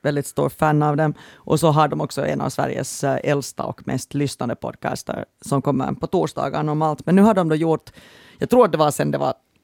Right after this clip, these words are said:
när det var tjugo dagar kvar, nu är det tolv dagar kvar till valet, så kommer det varje dag en halvtimmes podd. Och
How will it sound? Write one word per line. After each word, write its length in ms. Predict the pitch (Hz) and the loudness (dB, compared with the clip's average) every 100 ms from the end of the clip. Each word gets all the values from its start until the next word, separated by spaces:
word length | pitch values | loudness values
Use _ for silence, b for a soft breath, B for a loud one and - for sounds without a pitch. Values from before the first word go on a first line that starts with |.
| 156 | 0
när 140 | 156 | 2
det 60 | 147 | 4
var 100 | 147 | 2
tjugo 400 | - 185 202 220 | 6 8 8 6
dagar 380 | 233 240 226 226 | 6 6 4 4
kvar, 240 | 220 190 | 4 4
nu 120 | 202 | 4
är 40 | 175 | 4
det 240 | 147 _ | 0 _
tolv 320 | 151 160 185 | 0 2 2
dagar 340 | 208 226 214 214 | 4 4 4 0
kvar 200 | 208 202 | -2 -2
till 140 | 196 | 0
valet, 420 | 196 190 190 180 | 2 4 4 0
så 80 | - | 0
kommer 200 | 185 160 | 2 2
det 60 | 156 | 4
varje 400 | 170 160 147 143 | 4 2 0 -2
dag 220 | 147 120 | -2 0
en 60 | 143 | 0
halvtimmes 540 | 135 139 143 143 131 | -2 -2 -6 -6 -6
podd. 320 | - 151 151 | -2 0 0
Och 320 | - 156 143 | 0 0 -2